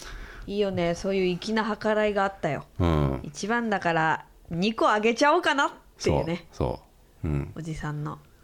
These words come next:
Speaker 2: そうなのよ。
Speaker 1: 粋な計らい。
Speaker 2: まあ、そういうね、スタンプラリー行ってきましたよ。うん。
Speaker 1: うん。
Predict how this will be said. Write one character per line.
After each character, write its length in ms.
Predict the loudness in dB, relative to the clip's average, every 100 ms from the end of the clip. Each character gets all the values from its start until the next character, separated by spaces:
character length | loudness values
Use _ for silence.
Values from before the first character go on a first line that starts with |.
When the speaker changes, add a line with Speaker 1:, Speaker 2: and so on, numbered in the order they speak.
| -20 -20 -20 -20 -6
Speaker 2:
そ 60 | -2
う 60 | -2
な 80 | -4
の 140 | -8
よ。 220 | -12 -12 -8
Speaker 1:
粋 160 | -6
な 100 | -6
計 300 | -6 -8 -8
ら 100 | -10
い。 80 | -10 -16 -20 -20 -20 -20 -20 -18 -18 -18 -8
Speaker 2:
ま 180 | -2 0
あ、 60 | -2
そ 140 | -2
う 60 | 0
い 120 | 0
う 60 | 0
ね、 320 | -2 -4 -6 -14
ス 100 | -12
タ 160 | -6 -6
ン 80 | -4
プ 100 | -2
ラ 100 | -2
リ 60 |
ー 20 | -2
行 40 |
っ 20 |
て 120 | -8
き 80 | -8
ま 140 | -6 -6
し 80 |
た 80 | -6
よ。 160 | -6 -8 -20 -14 -4
う 40 |
ん。 280 | -4 -4 -6
Speaker 1:
う 20 | -6
ん。 340 | -4 -4 -8